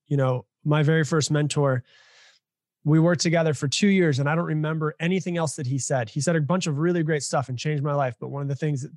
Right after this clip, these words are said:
the one thing that I remember is a conversation where he said, "Hey," and I was, I was nineteen years old. I was giving excuses. I was not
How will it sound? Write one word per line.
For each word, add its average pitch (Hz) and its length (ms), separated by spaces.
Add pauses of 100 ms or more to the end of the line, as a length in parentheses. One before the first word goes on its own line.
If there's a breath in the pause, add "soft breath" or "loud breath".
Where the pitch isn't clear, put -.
(180)
the 180 100
one 180 320
thing 165 300
that 143 100
I 143 60
remember 139 400
is 123 80
a 127 60
conversation 143 640
where 135 100
he 135 120
said, 127 280
"Hey," 135 200 (1080 loud breath)
and 165 100
I 196 60
was, 180 260
I 202 100
was 185 280
nineteen 175 440
years 156 200
old. 147 220
I 139 60
was 135 120
giving 156 260
excuses. 143 600
I 139 140
was 127 140
not 151 280